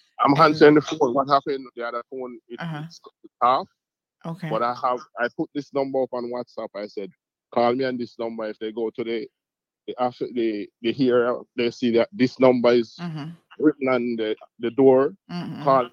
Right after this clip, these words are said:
Speaker 1: this one.
Speaker 2: Right.
Speaker 1: So maybe they're still calling me on the other one, which is presently how.
Speaker 2: So who, who's responsible for the mistake for the container being in Montego Bay, in, um,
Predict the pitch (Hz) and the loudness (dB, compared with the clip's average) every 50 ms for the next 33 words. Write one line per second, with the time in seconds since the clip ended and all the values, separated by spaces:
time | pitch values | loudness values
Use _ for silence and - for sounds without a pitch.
0 | - _ _ _ 359 370 - _ - 104 87 73 _ _ _ _ _ _ 160 156 | -14 _ _ _ -10 -10 -10 _ -12 -12 -12 -14 _ _ _ _ _ _ -12 -10
1 | 147 139 135 127 - _ _ _ _ - 135 143 147 139 143 139 143 151 147 - | -10 -10 -12 -14 -16 _ _ _ _ -14 -12 -12 -6 -6 0 2 2 0 2 0
2 | 160 147 131 - 151 139 139 139 135 135 135 131 127 127 127 127 123 123 117 120 | -2 -2 -2 0 2 2 2 2 0 -2 -2 -4 -2 -2 -2 -2 -2 -4 -6 -6
3 | 120 113 113 117 113 - 120 113 - _ 117 113 107 113 107 107 107 101 - 135 | -10 -10 -12 -16 -20 -20 -20 -20 -12 _ -8 -8 -6 -8 -8 -8 -10 -10 -6 -4
4 | 135 139 - - - _ _ _ _ _ - - _ _ _ _ _ _ _ _ | -4 -4 -4 -6 -12 _ _ _ _ _ -20 -20 _ _ _ _ _ _ _ _
5 | _ _ _ _ _ - - 226 202 254 277 262 285 262 311 302 311 294 311 277 | _ _ _ _ _ -2 -2 0 2 2 0 0 2 2 2 2 2 0 0 -4
6 | 285 - - 254 214 220 220 220 - 214 220 214 214 208 185 175 165 160 165 - | -4 -2 -2 0 0 0 0 -2 -2 -2 -2 -2 -2 -6 -4 -4 -4 -6 -6 -8
7 | - - - 180 170 160 - - - - 180 160 170 156 - 160 160 156 - 156 | -8 -4 -2 -2 -2 -2 -4 -6 -10 -12 -6 -6 -6 -6 -6 -10 -10 -8 -8 -10
8 | 151 143 143 143 143 139 147 143 143 143 135 135 147 147 139 - _ _ _ _ | -8 -6 -6 -6 -4 -4 -4 -6 -4 -4 -6 -6 -8 -10 -10 -14 _ _ _ _
9 | _ _ _ _ _ _ _ _ _ _ _ 190 190 185 175 170 165 - - 160 | _ _ _ _ _ _ _ _ _ _ _ -2 0 0 -2 -2 -4 -6 -6 -4
10 | 156 165 160 160 151 156 147 - - 156 147 - - 175 165 143 - | -2 -2 0 0 0 0 0 -2 -6 -8 -8 -2 0 0 0 -2 -6